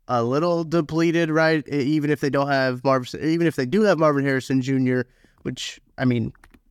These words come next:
it'll be an interesting, uh, experience with, with, uh, Devin Brown in at quarterback.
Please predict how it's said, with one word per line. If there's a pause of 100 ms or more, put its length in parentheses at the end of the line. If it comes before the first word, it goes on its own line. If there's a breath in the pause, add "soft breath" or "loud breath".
(280)
it'll
be
an
interesting,
uh,
experience
with,
with,
uh,
Devin
Brown
in
at
quarterback.